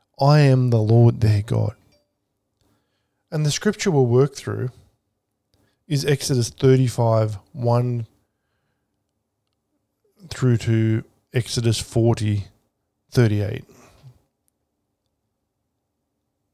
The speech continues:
Now, the, as we get into this here, this is, it's, it's important. You know, a vital part of mi-, a military pilot's training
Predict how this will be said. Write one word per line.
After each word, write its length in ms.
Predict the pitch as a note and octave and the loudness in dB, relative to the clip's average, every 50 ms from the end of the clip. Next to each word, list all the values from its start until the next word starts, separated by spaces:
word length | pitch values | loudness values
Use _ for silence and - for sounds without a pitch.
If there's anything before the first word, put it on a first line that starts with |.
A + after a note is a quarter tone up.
| _ _ _ _ _ _ _ _ _ _ _ _ _ _ _ _ _ _ _ _ _ _ _ _ _ _ _ _ _ | _ _ _ _ _ _ _ _ _ _ _ _ _ _ _ _ _ _ _ _ _ _ _ _ _ _ _ _ _
Now, 120 | B2+ B2+ | -10 -6
the, 200 | C3 C#3+ C#3+ D#3 D3+ - - - - _ _ _ | -2 -2 -2 -2 -2 -6 -16 -20 -20 _ _ _
as 140 | - C#3 A#2+ | -6 -4 -2
we 300 | B2 C3 B2+ C3+ D3 - _ _ _ _ _ | -2 -2 -2 -2 -4 -10 _ _ _ _ _
get 120 | - D#3 C#3 | -4 0 2
into 240 | C#3+ D3 C3+ - C#3 | 2 2 2 0 -2
this 240 | A2 A2 G#2+ F#2+ - | -2 -2 -4 -4 -2
here, 180 | - G#2+ G#2+ | -2 -2 -2
this 220 | G#2+ A#2 B2 - D3+ | -2 -2 -4 -4 -4
is, 160 | C3+ B2 C3+ | -4 -6 -6
it's, 460 | C3+ - D3 C#3 C#3 - - - - - | -8 -6 -6 -6 -6 -6 -10 -10 -10 -8
it's 200 | - C3+ - - | -8 -8 -4 0
important. 600 | C#3 C3 A#2 - A#2+ A#2+ B2+ B2 G#2 G#2+ - - _ _ _ _ _ _ _ _ _ _ _ _ _ _ | -2 0 0 2 2 2 2 0 -2 -8 -10 -12 _ _ _ _ _ _ _ _ _ _ _ _ _ _
You 100 | C3 C#3 | 0 2
know, 80 | B2+ | 2
a 60 | C3+ | 2
vital 440 | B2+ A#2+ B2 C3 D3+ E3+ F3 E3+ D#3 | 2 2 2 4 4 4 4 2 0
part 460 | - - - C#3+ D3 C#3 B2 A2+ - | -2 -4 -4 -4 -2 -2 -4 -4 -6
of 100 | A#2 G#2+ | -8 -8
mi-, 200 | A2+ A#2 A#2+ C3 | -6 -6 -6 -4
a 120 | - A#2+ A#2 | -4 -2 0
military 480 | A#2 B2 C3 C#3 C3+ C3 - - A#2+ | 2 4 6 6 6 4 4 0 -2
pilot's 560 | A2+ - - - C3 B2+ B2 A2+ A2 A2 - - | -2 -2 -2 0 0 0 0 -2 -4 -8 -10 -12
training 540 | - - C3 B2 B2 A#2+ G2+ F#2+ A2 A2+ | -10 -8 -6 -6 -6 -6 -8 -8 -10 -12